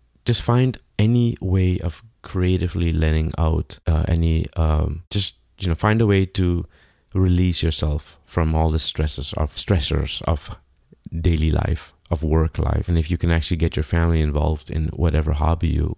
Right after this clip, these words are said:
you, uh, find, that actually would be a, a bonus, right? My son is actually into f-,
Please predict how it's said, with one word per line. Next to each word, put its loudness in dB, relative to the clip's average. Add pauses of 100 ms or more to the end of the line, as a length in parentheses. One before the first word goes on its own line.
(100)
you, 0 (120)
uh, -4
find, 0 (500)
that 2
actually 0
would 0
be 2
a, 2 (280)
a -2
bonus, 0
right? 0 (760)
My 2
son 2
is 0
actually 0
into 0
f-, -6